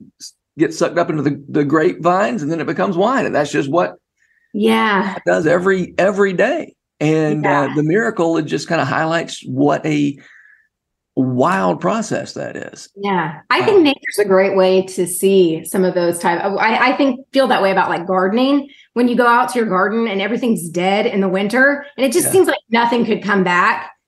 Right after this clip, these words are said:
Speaker 1: Yeah.
Speaker 2: Uh, it just, every, and then I'm so surprised. It's like, "What? There's life here again." And I know I didn't do it. It's like, I put something into the ground, but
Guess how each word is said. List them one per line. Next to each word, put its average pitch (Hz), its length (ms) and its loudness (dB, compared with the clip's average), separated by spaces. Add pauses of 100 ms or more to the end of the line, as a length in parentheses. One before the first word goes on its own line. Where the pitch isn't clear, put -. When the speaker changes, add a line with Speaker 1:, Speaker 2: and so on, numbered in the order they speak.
(180)
Speaker 1:
Yeah. 202 400 2
Speaker 2:
Uh, - 60 -4 (160)
it 247 120 -2
just, 254 320 -2 (100)
every, 262 220 2 (260)
and 269 200 4
then 294 400 2
I'm 269 160 0
so 285 160 4
surprised. 269 480 0
It's 269 120 -2
like, 330 220 -2
"What? 440 260 2
There's 392 220 4
life 302 380 2
here 277 180 0
again." 240 180 -4
And 277 120 0
I 339 100 0
know 339 180 2
I 214 200 2
didn't 220 260 -4
do 190 220 -2
it. 240 80 -2
It's 247 160 -4
like, 220 160 0
I 214 100 0
put 277 240 -2
something 233 240 -2
into 214 240 -4
the 220 120 0
ground, 202 540 0
but 190 280 0